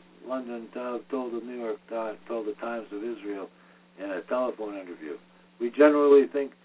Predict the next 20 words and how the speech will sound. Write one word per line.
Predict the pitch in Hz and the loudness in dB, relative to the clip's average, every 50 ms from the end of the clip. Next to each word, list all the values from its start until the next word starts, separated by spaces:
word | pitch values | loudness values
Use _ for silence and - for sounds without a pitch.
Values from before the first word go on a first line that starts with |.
| _ _ _ _ | _ _ _ _
that | - 123 123 120 | -6 -6 -4 -2
a | 120 117 | -2 -2
red | 110 120 135 143 139 123 | 0 4 4 4 4 4
line | 127 127 135 135 135 127 | -2 -4 -4 -6 -6 -6
has | 120 117 110 | -8 -10 -8
been | 110 120 120 113 | -8 -10 -10 -10
crossed, | 107 - 131 135 135 131 120 - - | -8 -4 -2 0 0 0 -2 -4 -4
and | 113 107 110 | -6 -6 -4
the | 110 110 107 104 101 | -4 -4 -4 -4 -2
obligation | 120 127 - - 120 107 - 123 123 123 107 101 110 113 | -2 -2 -2 -2 -6 -8 -8 -6 -6 -6 -8 -8 -10 -8
on | 117 113 113 113 | -8 -8 -8 -6
this | 117 117 - - _ - | -8 -10 -10 -10 _ -12
newspaper | 127 120 110 - - 120 110 107 - 95 | -12 -12 -10 -8 -4 -4 -4 -4 -4 -6
is | 101 104 101 - - | -6 -6 -6 -6 -10
to | 107 101 | -16 -14
correct | 101 104 107 117 117 104 - - | -10 -6 -4 -4 -4 -6 -6 -10
that." | - - - - - _ _ _ _ - - - - - _ _ _ _ - | -10 -10 -10 -12 -14 _ _ _ _ -20 -20 -20 -20 -20 _ _ _ _ -14
Yeah, | 143 131 | -12 -12
right. | 135 143 147 143 139 - - - _ _ - _ _ _ - - _ _ _ _ _ _ _ _ _ _ _ _ _ _ _ - _ _ _ _ - - _ - - | -12 -12 -12 -12 -12 -12 -14 -20 _ _ -20 _ _ _ -20 -20 _ _ _ _ _ _ _ _ _ _ _ _ _ _ _ -20 _ _ _ _ -20 -20 _ -20 -20
Uh, | - - - - | -18 -18 -16 -16